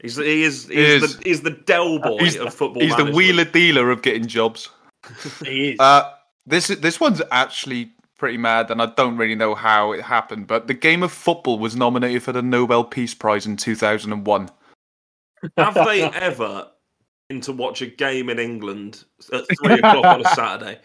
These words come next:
Speaker 1: 'Cause the last thing
Speaker 2: What?
Speaker 1: I'd describe most of those as is peaceful.
Speaker 2: Especially in two thousand and one.
Speaker 3: Has any South American derby in the last fifteen years?
Speaker 2: Oh, this one's pretty mental. So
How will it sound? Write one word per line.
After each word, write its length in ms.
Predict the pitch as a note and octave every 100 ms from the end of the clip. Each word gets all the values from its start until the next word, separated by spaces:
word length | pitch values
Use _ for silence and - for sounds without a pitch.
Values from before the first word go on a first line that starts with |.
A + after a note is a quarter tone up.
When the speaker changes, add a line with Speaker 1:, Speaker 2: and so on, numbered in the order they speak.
| _ _ -
Speaker 1:
'Cause 160 | D3+
the 140 | - F3
last 360 | G#3 G#3+ -
thing 100 | C4
Speaker 2:
What? 80 | F#3
Speaker 1:
I'd 120 | F#3
describe 400 | E3 - F#3 D#3+
most 260 | D#3+ D3+ D3+
of 60 | B2
those 140 | A2
as 220 | G#2+ G#2+
is 140 | A#2 A2+
peaceful. 680 | - C3+ B2+ - G#2 F2+ _ _ _ _ _ _ -
Speaker 2:
Especially 380 | G#3 - F#4+ D#4
in 40 | C#4+
two 160 | C#4
thousand 300 | C#4 G#3+ F#3+
and 80 | F#3+ D#3+
one. 300 | G3 G2 F#2+ - _ _ _ _ -
Speaker 3:
Has 120 | E3 D#3+ -
any 240 | D3 E3
South 340 | D3+ E3 D#3+ D#3
American 460 | C3+ C#3+ C3+ C3
derby 340 | C3 C3+ C3 C3
in 60 |
the 80 | B2+
last 240 | C3 B2 -
fifteen 480 | C3+ - C3+ B2+
years? 500 | B2 C3+ G2 F#2 - - _ _ _ _ -
Speaker 2:
Oh, 140 | A#2+ G#2+
this 220 | D3+ -
one's 220 | C3 A#2+
pretty 200 | C3 A#2+
mental. 320 | A2+ G#2 G#2
So 280 | G#2 C3+